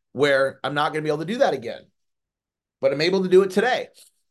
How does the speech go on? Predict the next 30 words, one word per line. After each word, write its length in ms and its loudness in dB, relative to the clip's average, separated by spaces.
So 140 -8
we'll 140 0
have 180 0
a 40 -6
nice 400 -6
little 160 -4
chat 320 -2
in 60 -18
the 60 -16
car 460 -4
and 80 -10
I'll 80 -6
drop 280 0
her 80 0
off 120 -4
at 100 -12
school 280 -2
and 80 -4
then 160 -8
whatever 320 -2
I 60 0
have 200 -2
next. 560 -10
And 100 -4
I 100 6
will 120 2
go 240 2
through 200 -4
my 180 0
day 500 -4